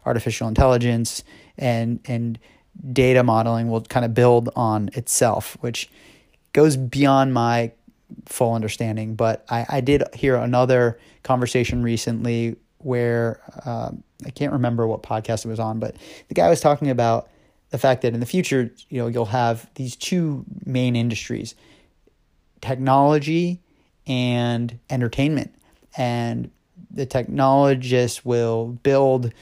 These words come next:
and continue to evolve the layer of tech that goes through everything, which we're starting to see now.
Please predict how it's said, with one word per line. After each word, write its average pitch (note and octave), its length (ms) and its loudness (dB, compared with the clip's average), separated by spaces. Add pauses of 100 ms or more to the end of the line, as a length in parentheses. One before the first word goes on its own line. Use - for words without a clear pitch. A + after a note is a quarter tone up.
(200)
and A#2+ 120 -10
continue C3+ 380 0
to A#2 320 0 (520)
evolve A#2 680 2
the A#2 480 -2 (120)
layer A#2+ 600 0
of A2+ 340 -6
tech - 300 -6
that A2 80 -8
goes A#2 260 -4
through A#2 300 -4
everything, A#2 600 0
which - 200 -12
we're - 80 -4
starting A#2+ 400 0
to - 60 -8
see B2 260 -4
now. A#2 380 -6